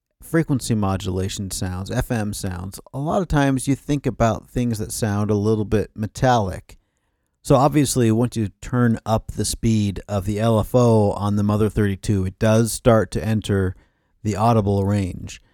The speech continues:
Um, but most of the time with frequency modulation, you're using some other oscillator that's already in the audible range to modulate that frequency. So let's look at some examples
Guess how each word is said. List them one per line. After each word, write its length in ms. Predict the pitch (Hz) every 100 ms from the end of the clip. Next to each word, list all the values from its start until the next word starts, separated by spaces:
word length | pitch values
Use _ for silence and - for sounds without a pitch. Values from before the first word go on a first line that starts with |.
| _ _ _ -
Um, 440 | 95 101 101 98 _ _ _ - _
but 180 | 135 131
most 300 | 131 196 202
of 80 | 127
the 80 | 120
time 260 | 120 110
with 120 | 104
frequency 420 | - 113 113 95 107
modulation, 800 | 95 92 87 87 90 - 95 107 _ _ _ _
you're 100 | 110
using 340 | 117 139 127 113
some 380 | - 131 120 -
other 580 | 110 117 117 110 107 107 98
oscillator 640 | 104 - 110 101 101 98
that's 200 | 98 117
already 600 | 113 107 107 110 101 92
in 480 | 82 95 92 92 90 -
the 140 | 104
audible 480 | 92 98 95 95 92
range 540 | 95 87 85 87 - - _ _ -
to 80 |
modulate 560 | 117 110 98 98 92 87
that 180 | 95 76
frequency. 680 | - 98 - 92 - - 101
So 160 | - 107
let's 300 | 135 180 151
look 260 | 143 131
at 180 | 120 101
some 280 | - 113 110
examples 760 | 98 107 107 - 104 101 -